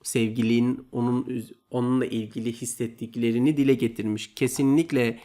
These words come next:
lirik şiirdir arkadaşlar bu. Onun için pastoral şiir kesinlikle yanlış. Ahenk unsuru olarak redif kullanılmış mı? Arkadaşlar etmek, bitmek,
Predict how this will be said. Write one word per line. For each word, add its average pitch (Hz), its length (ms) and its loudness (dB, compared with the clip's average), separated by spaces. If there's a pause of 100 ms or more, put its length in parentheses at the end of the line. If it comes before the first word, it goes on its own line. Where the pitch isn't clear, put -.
(300)
lirik 117 460 4
şiirdir 113 500 0
arkadaşlar 113 880 -2
bu. - 100 -8
Onun 143 360 2
için 120 200 -2
pastoral 120 520 0
şiir 120 500 -2 (100)
kesinlikle 135 640 -2
yanlış. - 460 -4 (280)
Ahenk 156 440 4
unsuru 175 360 4
olarak 175 380 2
redif 170 340 -2
kullanılmış 170 640 0
mı? 123 200 -2 (320)
Arkadaşlar 147 800 -4
etmek, - 600 -4 (320)
bitmek, 127 760 -4